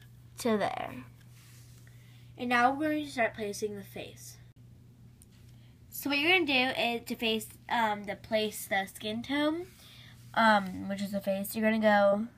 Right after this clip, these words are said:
from this peg, double bands, this whole time it should be double bands, to this peg, like that. And then you're just gonna do that one time.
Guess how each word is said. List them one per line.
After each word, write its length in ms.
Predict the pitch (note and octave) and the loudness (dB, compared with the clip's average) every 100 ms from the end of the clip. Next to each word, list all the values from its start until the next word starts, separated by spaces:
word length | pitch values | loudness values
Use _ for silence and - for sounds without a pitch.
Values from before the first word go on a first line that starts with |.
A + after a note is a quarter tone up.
| - | -12
from 180 | - G3+ | -4 2
this 180 | A3 - | 0 4
peg, 360 | C4 B3 A#3 | 10 10 10
double 260 | G#3 G3+ A3 | 6 6 8
bands, 460 | G3 F#3+ F#3+ G3+ - | 6 4 -2 -6 -8
this 120 | G#3+ | 2
whole 140 | A3+ | 4
time 140 | A3+ A3 | 4 2
it 80 | G#3 | 0
should 120 | A3 | 0
be 40 | |
double 240 | F#3+ F#3 F3+ | 2 2 2
bands, 440 | F3 F3 F#3 - - - - - - | 0 -2 -6 -12 -20 -20 -20 -20 -6
to 100 | - | -6
this 200 | - - | -4 -8
peg, 340 | - - - - | -12 -14 -14 -18
like 160 | - - | -18 -12
that. 240 | - A#2+ - - - - - - - - - - - - - - - - | -8 -8 -8 -20 -20 -20 -20 -20 -20 -20 -20 -20 -20 -20 -20 -20 -18 -4
And 120 | A#3 | 0
then 60 | A3 | 2
you're 100 | A3 | 0
just 80 | A3+ | -2
gonna 100 | G3 | -2
do 80 | G3 | 0
that 160 | F#3 | 0
one 200 | F#3+ F#3+ | 0 -4
time. 480 | - F#3+ F#3 A3 | -6 -6 -4 -4